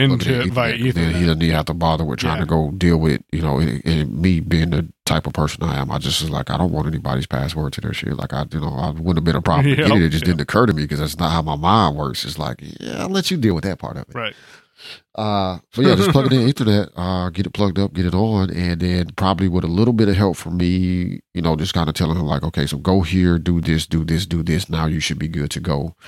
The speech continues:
Speaker 1: Uh, and that conversation sparked because, uh, the, the Homebridge folks had recently at that time released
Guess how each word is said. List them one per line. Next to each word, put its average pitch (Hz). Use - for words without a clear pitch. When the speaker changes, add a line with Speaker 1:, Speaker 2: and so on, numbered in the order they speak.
Speaker 1:
Uh, 71
and 82
that 98
conversation 90
sparked 110
because, 82
uh, 80
the, 80
the 71
Homebridge 104
folks 85
had 85
recently 87
at 80
that 85
time 82
released 85